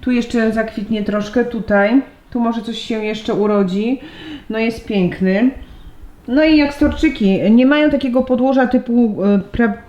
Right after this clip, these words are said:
no, typu ziemia. Mhm, tu są jeszcze jakieś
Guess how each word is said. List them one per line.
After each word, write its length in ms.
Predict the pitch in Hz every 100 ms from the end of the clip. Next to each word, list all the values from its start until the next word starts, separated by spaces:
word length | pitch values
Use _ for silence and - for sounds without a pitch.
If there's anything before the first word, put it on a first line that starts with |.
| - 110 175 180
no, 100 | 160
typu 380 | 147 196 - 135 175 220 233 - 104 -
ziemia. 640 | 180 202 247 196 190 214 269 208 - 175
Mhm, 380 | 196 190 151
tu 140 | 170 185
są 120 | 190
jeszcze 240 | 185 180
jakieś 360 | 180 175 180 -